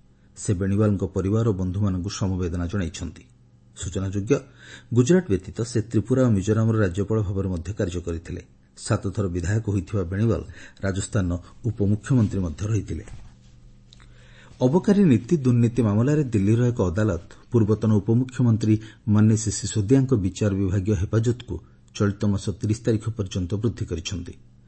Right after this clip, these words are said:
ସିସୋଦିଆଙ୍କୁ ଅନ୍ୟତମ ଅଭିଯୁକ୍ତ ଦର୍ଶାଇ କେନ୍ଦ୍ରୀୟ ତଦନ୍ତ ବ୍ୟୁରୋ ସିବିଆଇ ଏହି ମାମଲା ରୁଜୁ କରିଥିଲା। ସ୍ୱତନ୍ତ୍ର ବିଚାରପତି କାବେରୀ ବାଭେଜା ସିସୋଦିଆଙ୍କ ହେପାଜତକୁ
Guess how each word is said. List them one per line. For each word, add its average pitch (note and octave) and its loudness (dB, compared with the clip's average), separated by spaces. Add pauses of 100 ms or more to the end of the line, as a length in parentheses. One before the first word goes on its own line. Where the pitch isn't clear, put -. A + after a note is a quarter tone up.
(340)
ସିସୋଦିଆଙ୍କୁ B2 2
ଅନ୍ୟତମ A2 2
ଅଭିଯୁକ୍ତ F2 -4
ଦର୍ଶାଇ A2 -2
କେନ୍ଦ୍ରୀୟ G#2 2
ତଦନ୍ତ G#2 0
ବ୍ୟୁରୋ G2 2
ସିବିଆଇ G#2+ 0 (400)
ଏହି A2+ 4
ମାମଲା F#2+ 2
ରୁଜୁ G#2 0
କରିଥିଲା। F2 -10 (420)
ସ୍ୱତନ୍ତ୍ର G2+ -2
ବିଚାରପତି A2 -2 (380)
କାବେରୀ F#2+ 2
ବାଭେଜା G2 0 (160)
ସିସୋଦିଆଙ୍କ G2+ -2 (340)
ହେପାଜତକୁ A#2 -2